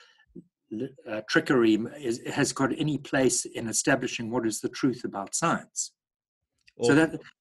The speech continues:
Speaker 1: that's
Speaker 2: or
Speaker 1: always
Speaker 2: po-,
Speaker 1: been my feeling about it.
Speaker 2: yeah, or politics, which is going on right now in America with covid.
Speaker 1: Correct,
Speaker 2: Um,
Speaker 1: yeah.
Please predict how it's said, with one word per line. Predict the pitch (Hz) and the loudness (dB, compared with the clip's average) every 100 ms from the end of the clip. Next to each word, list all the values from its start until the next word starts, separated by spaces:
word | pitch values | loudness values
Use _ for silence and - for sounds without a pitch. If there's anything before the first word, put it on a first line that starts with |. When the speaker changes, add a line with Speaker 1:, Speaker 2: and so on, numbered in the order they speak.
| _ | _
Speaker 1:
that's | 156 170 | 4 8
Speaker 2:
or | 190 | 10
Speaker 1:
always | 147 | 8
Speaker 2:
po-, | 143 | 6
Speaker 1:
been | 127 | 2
my | 143 | 2
feeling | 131 143 117 104 | 4 4 4 2
about | 101 92 90 | -2 -4 -4
it. | 85 - _ | -14 -20 _
Speaker 2:
yeah, | 110 120 113 | -2 0 2
or | 147 127 | 2 0
politics, | 131 135 131 - 104 90 | 2 2 2 0 -2 -4
which | 107 95 | -8 -12
is | 98 | -8
going | 120 107 104 | -2 -2 0
on | 101 | -2
right | 104 101 101 | -2 -2 -2
now | 107 101 95 87 - - | -4 -2 -2 -4 -8 -8
in | 95 | -6
America | 95 98 98 - 98 95 | -4 -2 -2 -2 -4 -2
with | 98 - | -4 -4
covid. | 110 113 98 85 78 - _ _ _ _ _ _ _ _ - - _ _ - | 0 0 0 -4 -8 -14 _ _ _ _ _ _ _ _ -20 -20 _ _ 4
Speaker 1:
Correct, | 135 135 | 8 8
Speaker 2:
Um, | 139 - - | 6 0 -10
Speaker 1:
yeah. | 117 98 | -8 -8